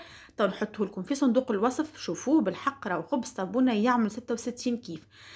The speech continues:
كملت لهنا عجنتها كيف ما شفتوا، جبت الصحفه متاعي دهنتها بشويه زيت، وباش نحط العجينه متاعي وندهنها زاده هي بشويه زيت ونغطيها ونخليها تخمر على راحتها. خليتها انا بريسك ساعه وربع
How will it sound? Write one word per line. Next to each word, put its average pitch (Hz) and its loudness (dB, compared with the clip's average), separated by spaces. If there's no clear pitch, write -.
كملت 254 6
لهنا 185 -2
عجنتها 180 -6
كيف - -12
ما 151 -8
شفتوا، 262 -2
جبت 277 -2
الصحفه - -8
متاعي 285 2
دهنتها 220 0
بشويه 165 -4
زيت، 202 4
وباش 339 4
نحط - 2
العجينه 202 0
متاعي 202 0
وندهنها 220 4
زاده 185 0
هي 165 0
بشويه 202 2
زيت 247 -2
ونغطيها 233 0
ونخليها 208 0
تخمر 247 -2
على 233 4
راحتها. - -2
خليتها 202 0
انا 247 2
بريسك 247 0
ساعه 233 -2
وربع 247 0